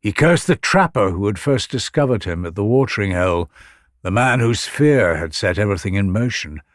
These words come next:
And he cursed Shamhat, the priestess who had drawn him from the wild and into the world of men. You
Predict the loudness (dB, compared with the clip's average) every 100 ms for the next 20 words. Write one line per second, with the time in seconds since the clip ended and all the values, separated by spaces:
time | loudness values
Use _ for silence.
0 | _ _ _ _ _ -2 0 2 4 4
1 | 2 -4 -6 0 2 2 0 -2 -8 -18
2 | -14 -4 -2 2 2 2 2 2 2 2
3 | 4 4 4 4 4 4 4 4 2 0
4 | 0 2 4 6 6 4 4 2 0 -2
5 | -2 -4 -6 -4 -2 -2 0 2 4 4
6 | 2 0 0 2 2 0 -2 -6 _ _
7 | _ _ _ _ _ -14 -8 -6 -4 -2
8 | -2 -2